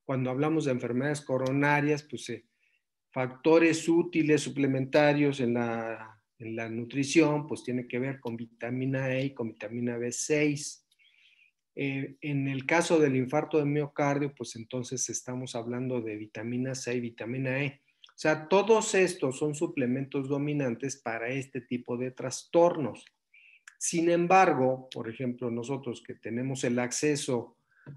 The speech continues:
a un polivitamínico extremadamente bien elaborado, pues entonces el tema es que todo esto que tengo aquí fragmentado en cada línea,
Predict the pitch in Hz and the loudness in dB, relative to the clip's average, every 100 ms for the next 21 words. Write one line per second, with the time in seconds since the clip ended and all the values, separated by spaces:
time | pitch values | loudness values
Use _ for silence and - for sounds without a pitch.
0 | _ 123 131 147 139 139 139 131 139 131 | _ -6 -2 0 -2 0 2 2 2 2
1 | 139 143 135 147 160 160 139 - 120 120 | 0 0 2 4 4 4 2 0 -2 -2
2 | 120 - 123 - 120 120 131 151 160 139 | -4 -8 -12 -10 -4 -2 0 2 2 2
3 | 143 147 139 120 131 143 143 143 156 160 | 2 0 0 0 0 0 2 2 4 4
4 | 135 127 131 _ _ _ _ _ _ 123 | 4 2 -2 _ _ _ _ _ _ -6
5 | 120 123 123 - 143 135 139 143 123 - | -6 -6 -6 -2 -2 0 -2 -4 -4 0
6 | 139 135 135 127 120 123 120 - 131 120 | 0 2 0 0 0 0 -4 -6 -4 -2
7 | 117 - _ _ _ _ _ _ - 147 | -4 -12 _ _ _ _ _ _ 0 2
8 | 160 160 165 160 - 123 117 - 131 143 | 6 8 6 4 -4 -6 -6 -4 0 0
9 | 139 - 139 - 127 117 123 139 139 - | -2 -2 -4 -2 -2 0 0 0 -2 0
10 | 156 147 135 131 127 135 - 107 - 131 | 2 4 2 0 0 -4 -14 -14 -6 -2
11 | 131 139 147 156 143 127 117 113 | 0 0 0 2 2 0 -2 -8